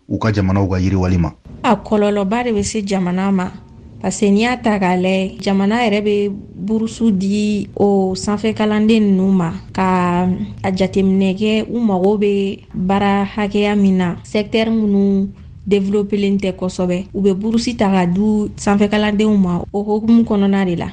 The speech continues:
Speaker 2: Ɔ, n'olu dun tilala kalan na, n'u ma segin, jamana ye wari min don u ka kalanko la kɔkanna na, non seulement o wari in, a tɛ récupérer, an b'a fɔ français la cogo min na, a investissement tɛ ye yɔrɔnin kelen.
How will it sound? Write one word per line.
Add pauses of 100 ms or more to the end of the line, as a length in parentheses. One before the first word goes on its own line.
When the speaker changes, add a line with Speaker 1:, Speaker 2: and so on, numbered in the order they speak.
(140)
Speaker 2:
Ɔ,
n'olu
dun
tilala
kalan
na, (300)
n'u
ma
segin, (140)
jamana
ye
wari
min (140)
don
u
ka
kalanko
la (200)
kɔkanna
na,
non
seulement
o
wari
in, (160)
a
tɛ
récupérer, (180)
an
b'a
fɔ
français
la
cogo
min
na, (140)
a
investissement
tɛ
ye
yɔrɔnin
kelen.